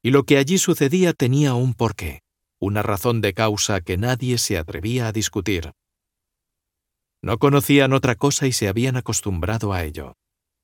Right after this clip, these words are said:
La conformidad siempre fue una flaqueza del hombre.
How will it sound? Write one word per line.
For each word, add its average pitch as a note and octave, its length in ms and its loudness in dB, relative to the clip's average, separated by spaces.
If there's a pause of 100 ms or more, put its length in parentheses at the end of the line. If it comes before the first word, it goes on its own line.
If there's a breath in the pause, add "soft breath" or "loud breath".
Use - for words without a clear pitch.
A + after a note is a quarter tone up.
(460)
La - 140 -10
conformidad A2+ 760 0
siempre G2 420 -2
fue G2 260 0
una E2 220 -4
flaqueza E2+ 520 -6
del D#2 200 -8
hombre. D2 380 -14